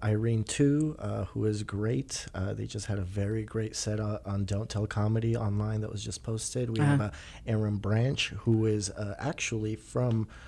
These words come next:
Speaker 1: uh, this area.
Speaker 2: Oh,
Speaker 1: Uh,
Speaker 2: wow.
Speaker 1: and w-, we're excited to have Aaron come back home to, uh, headline some shows. Then we have great,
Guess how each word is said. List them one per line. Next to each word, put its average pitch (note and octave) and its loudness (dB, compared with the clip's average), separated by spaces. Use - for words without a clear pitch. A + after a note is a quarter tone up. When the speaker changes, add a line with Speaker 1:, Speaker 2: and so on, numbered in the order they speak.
Speaker 1:
uh, G2+ 0
this G2+ -2
area. F#2+ 0
Speaker 2:
Oh, G#3+ 4
Speaker 1:
Uh, - 4
Speaker 2:
wow. C#4 2
Speaker 1:
and G#2 0
w-, G#2 -2
we're G#2 -2
excited G2+ -2
to G#2+ 0
have G2 0
Aaron G2+ 0
come G#2 0
back G2+ -2
home A2+ 2
to, G#2+ 2
uh, G2+ 0
headline G#2 -2
some G#2+ -8
shows. A#2+ 2
Then A2+ 2
we A2+ 4
have A#2 4
great, A2+ 6